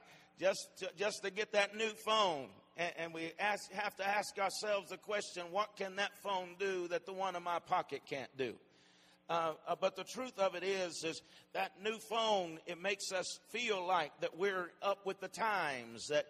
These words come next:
makes us feel like that we've, you know, we're up to date and all of that. Uh, you know, another thing is, and, and it's one of my deals, is new cars. I am proud of myself. I've had my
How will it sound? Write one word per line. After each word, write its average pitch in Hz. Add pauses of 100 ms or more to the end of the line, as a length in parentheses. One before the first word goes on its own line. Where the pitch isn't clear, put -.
(220)
makes 196
us 190 (160)
feel 208
like 180
that 165
we've, 185 (200)
you 170
know, 180
we're 196
up 202
to 185 (120)
date 202
and 147
all 185
of 185
that. 202 (420)
Uh, 175 (320)
you 185
know, 196 (220)
another 196
thing 160
is, 131 (100)
and, 156 (280)
and 147 (200)
it's -
one 170
of 170
my 185
deals, 143
is 143
new 196
cars. - (1800)
I 170
am 151
proud 185
of 180
myself. 170
I've 160
had 180
my 165